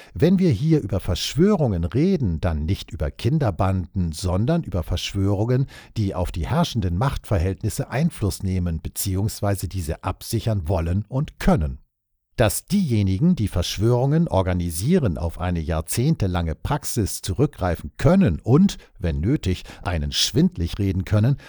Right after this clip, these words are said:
hat der U-S-Verteidigungsminister Donald Rumsfeld vorgemacht. Zitat: „Es gibt Bekanntes, Bekanntes. Es gibt Dinge, von denen wir wissen, dass wir sie wissen. Wir wissen auch, dass es bekannte Unbekannte gibt.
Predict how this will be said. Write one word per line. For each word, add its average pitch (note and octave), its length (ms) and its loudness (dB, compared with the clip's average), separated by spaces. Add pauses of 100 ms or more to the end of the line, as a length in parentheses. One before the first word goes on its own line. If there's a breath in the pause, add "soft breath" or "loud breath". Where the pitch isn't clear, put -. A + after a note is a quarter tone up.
(160 loud breath)
hat - 320 -2
der D3 220 0
U-S-Verteidigungsminister A#2 1500 0
Donald G#2 400 0
Rumsfeld A2+ 680 0
vorgemacht. C#2+ 840 -2 (100)
Zitat: - 540 -6 (1120)
„Es - 160 0
gibt - 220 2
Bekanntes, D3+ 640 2
Bekanntes. - 840 -2
Es - 180 -4
gibt - 240 -4
Dinge, A#2 320 4
von F#2+ 220 -2
denen F2+ 320 0
wir D#2+ 180 -2
wissen, G2 380 2
dass - 280 -2
wir E2 100 -4
sie D#2+ 160 -6
wissen. E2 320 -2 (420 loud breath)
Wir G#2 120 2
wissen G#2 280 0
auch, A2 320 2
dass - 240 -2
es F#2+ 180 -4
bekannte G2 560 0
Unbekannte G2 720 0
gibt. - 380 -8